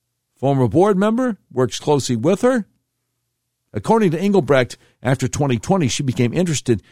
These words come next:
in the fundamental underpinnings of the nuts and bolts of staging and deploying an election cycle. So, True the Vote began to file open records requests with counties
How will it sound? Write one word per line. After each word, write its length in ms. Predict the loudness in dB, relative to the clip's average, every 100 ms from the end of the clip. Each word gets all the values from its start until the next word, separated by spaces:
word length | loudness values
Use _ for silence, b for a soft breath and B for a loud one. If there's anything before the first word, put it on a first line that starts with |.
| b
in 100 | -2
the 80 | -2
fundamental 520 | 0 0 2 2 0
underpinnings 720 | 0 0 0 0 0 0 0
of 100 | 0
the 100 | 0
nuts 260 | 0 0 -2
and 100 | 0
bolts 260 | 0 -2
of 120 | -4 -6
staging 500 | -2 0 2 0 -2 b b
and 140 | -2
deploying 580 | 0 -2 0 2 4 2
an 140 | 0 0
election 380 | 0 0 -4
cycle. 420 | -4 -4 -4 -6 -10
So, 640 | -4 0 2 2 0 -4 _ _ _ _ _ _ _ _ _ _
True 180 | 0 2
the 100 | 2
Vote 220 | 2 2
began 340 | 0 0 0
to 80 | 0
file 380 | 0 0 2 2
open 200 | 0 0
records 400 | -2 -2 -4 -8
requests 460 | -6 -2 -2 -2 -4
with 160 | -8
counties 580 | -6 -4 -2 -4 -6 -10